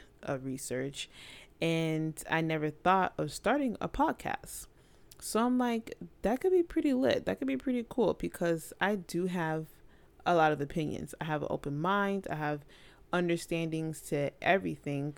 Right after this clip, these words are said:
I like to see different opportunities and different choices to situations. I'm such an overthinker, and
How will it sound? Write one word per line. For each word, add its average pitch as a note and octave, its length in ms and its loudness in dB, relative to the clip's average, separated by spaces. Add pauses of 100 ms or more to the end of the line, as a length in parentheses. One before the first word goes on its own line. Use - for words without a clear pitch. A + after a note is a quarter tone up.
I D3+ 160 0
like D3 380 -4
to D3+ 140 -8
see F3+ 300 -6
different D#3+ 380 -6
opportunities D3 880 -6
and C#3+ 320 -6
different D3 460 -4 (960)
choices G3 640 0
to - 240 -10
situations. C#3+ 800 -6
I'm D3+ 200 -4
such E3+ 220 -4
an F3 100 -2 (120)
overthinker, D#3+ 800 0 (500)
and D3 640 -4